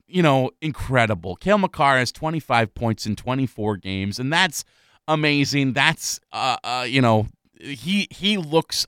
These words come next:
amazing. He is a sight to see. He is a genuine reason,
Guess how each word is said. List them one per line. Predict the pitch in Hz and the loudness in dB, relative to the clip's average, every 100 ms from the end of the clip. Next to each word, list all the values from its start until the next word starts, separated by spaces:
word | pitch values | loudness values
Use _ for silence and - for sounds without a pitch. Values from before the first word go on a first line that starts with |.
| - | -2
amazing. | 123 117 123 135 127 110 - 80 85 | 0 2 2 4 4 2 -4 -16 -14
He | 127 175 | -4 0
is | 151 120 - _ _ | 0 0 -6 _ _
a | 135 120 | -6 -4
sight | - - 160 151 160 _ | -2 0 4 4 2 _
to | - | -6
see. | 131 - 123 98 87 | -2 0 0 -2 -6
He | 117 135 | -4 -2
is | 120 | 0
a | 120 | -2
genuine | 113 113 113 147 160 156 151 | -2 -4 2 2 2 0 2
reason, | 135 131 127 127 123 | 2 2 2 0 -2